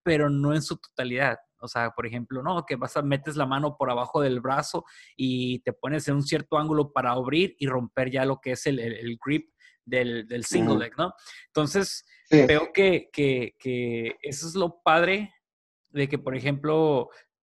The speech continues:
Speaker 1: tu background es, es, es, eh, el background que tú tienes le puedes ayudar a otro compañero. O, por ejemplo,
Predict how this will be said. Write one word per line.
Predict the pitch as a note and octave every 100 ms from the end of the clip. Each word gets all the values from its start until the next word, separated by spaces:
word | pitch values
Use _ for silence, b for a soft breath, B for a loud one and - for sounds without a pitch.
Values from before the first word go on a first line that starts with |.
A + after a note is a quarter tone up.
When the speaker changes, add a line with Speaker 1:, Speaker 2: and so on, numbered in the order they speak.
| _
Speaker 1:
tu | -
background | C3+ C#3 C#3 D#3+ D3
es, | B2+ B2
es, | B2+ A#2 -
es, | B2+ C#3 - -
eh, | C#3 C3+
el | D3+
background | D3 F3 G#3 A3+
que | F3+
tú | - F#3
tienes | A3 A3+ A3
le | F#3 E3
puedes | - F3 F#3
ayudar | G3+ D#3 D3+ E3 D#3+
a | D3
otro | D3+ E3 E3+
compañero. | E3 D3 C3+ D3 C#3 A#2 b b b
O, | C3+
por | B2+
ejemplo, | B2+ C3 B2+ E3 D#3+ D3+